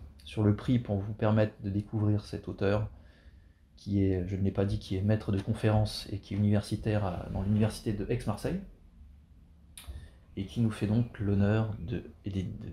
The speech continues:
publier son livre chez nous, Le mythe de Perséphone. Vraiment, lisez-le. Vous avez,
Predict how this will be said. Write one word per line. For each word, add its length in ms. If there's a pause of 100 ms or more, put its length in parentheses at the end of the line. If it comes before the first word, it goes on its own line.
(100)
publier 320
son 200
livre 240
chez 200
nous, 160 (400)
Le 80
mythe 200
de 80
Perséphone. 540
Vraiment, 260
lisez-le. 520 (720)
Vous 180
avez, 460